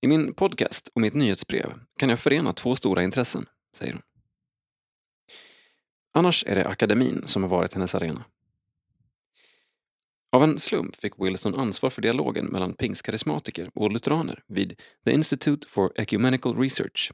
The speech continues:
i Strasbourg. "Jag arbetade med ekumenik och studerade pentekostalism och via det fann jag karismatisk lutherdom.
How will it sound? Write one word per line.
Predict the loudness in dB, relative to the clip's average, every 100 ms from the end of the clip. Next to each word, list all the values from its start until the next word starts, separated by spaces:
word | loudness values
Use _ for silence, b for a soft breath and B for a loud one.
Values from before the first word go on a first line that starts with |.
| -6
i | -4 -2
Strasbourg. | -2 -2 -2 -6 -6 _ _ _ _ _ _ _ _ _ _ _ _ _ _ B B B B B B _ _ _ _ 4
"Jag | 6
arbetade | 6 4 0
med | 0 2
ekumenik | 2 2 0 -6 -14 -6
och | -4
studerade | 0 2 2 2
pentekostalism | 0 -2 -2 -4 -2 -2 -2 -6 -10 _
och | -14 -12 -2
via | 2 4
det | 2
fann | 2 0 0
jag | -2
karismatisk | -2 -2 -2 -4 -4 -4
lutherdom. | -4 -2 -4